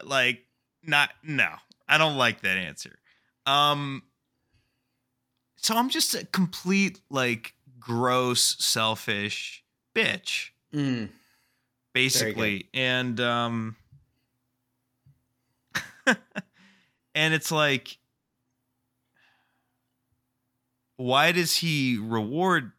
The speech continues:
Speaker 1: me with this? I think the bottom line is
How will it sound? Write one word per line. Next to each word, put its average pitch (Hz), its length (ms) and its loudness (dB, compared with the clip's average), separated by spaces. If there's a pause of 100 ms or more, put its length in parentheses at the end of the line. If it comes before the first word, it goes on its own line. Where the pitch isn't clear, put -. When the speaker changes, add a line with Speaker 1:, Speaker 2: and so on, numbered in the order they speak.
(460)
Speaker 1:
me 113 160 -2
with 107 200 -4
this? 107 380 -2
I 127 120 -4
think 151 520 -6 (1040)
the 139 80 -4
bottom 131 440 0
line 120 320 2
is 113 420 -2